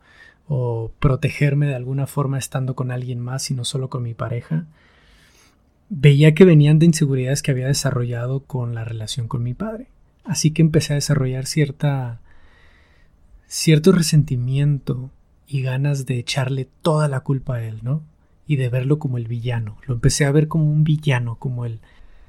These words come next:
como el responsable de todo lo malo que me estaba pasando en mi adultez. De cierta forma le estaba echando toda la responsabilidad a mi padre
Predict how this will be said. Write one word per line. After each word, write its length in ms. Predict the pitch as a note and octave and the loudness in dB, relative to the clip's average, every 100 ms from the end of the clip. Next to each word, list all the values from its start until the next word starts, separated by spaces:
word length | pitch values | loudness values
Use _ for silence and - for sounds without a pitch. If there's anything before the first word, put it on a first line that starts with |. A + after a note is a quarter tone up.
| - - - - | -20 -20 -20 0
como 260 | F3 D3+ D3 | 6 8 8
el 100 | C#3 | 6
responsable 840 | C#3 - D3 C3 A#2+ D3+ F3+ G#3+ | 4 2 0 0 2 2 4 4
de 120 | F3+ | 4
todo 280 | D#3 D3+ E3+ | 4 6 8
lo 180 | E3 C#3 | 6 4
malo 460 | B2 B2+ D3 D#3 | 2 0 2 0
que 100 | D3+ | 2
me 100 | C#3 | 0
estaba 440 | A#2 - A#2+ D3 D3+ | 0 -2 0 0 2
pasando 840 | - - - C3+ C3 B2+ A#2+ A#2 - _ _ _ _ _ | 0 0 -2 -2 -2 -2 -4 -4 -10 _ _ _ _ _
en 260 | D3+ C3 B2+ | -2 0 2
mi 160 | C#3 | 4
adultez. 800 | D3+ D3 C3+ B2 A3 - - - _ _ _ _ _ _ _ _ _ _ _ _ | 6 4 2 2 2 2 -6 -12 _ _ _ _ _ _ _ _ _ _ _ _
De 100 | - | 0
cierta 300 | D3 F3+ G3+ | 4 4 6
forma 280 | A3+ A3 A3+ | 4 6 6
le 80 | A#3 | 6
estaba 300 | D#3 E3+ F3+ | 4 0 0
echando 380 | E3+ F#3+ G3 G3 | 0 0 2 0
toda 460 | - F#3+ F#3+ G#3+ | -2 -2 0 0
la 100 | A3 | 4
responsabilidad 720 | G3+ F3+ - D3+ D3 C#3 C3+ C#3+ | 4 4 6 6 6 4 4 6
a 40 | |
mi 160 | D3+ C3 | 6 6
padre 560 | - C#3 C#3+ D#3+ G3 | 6 6 8 6 6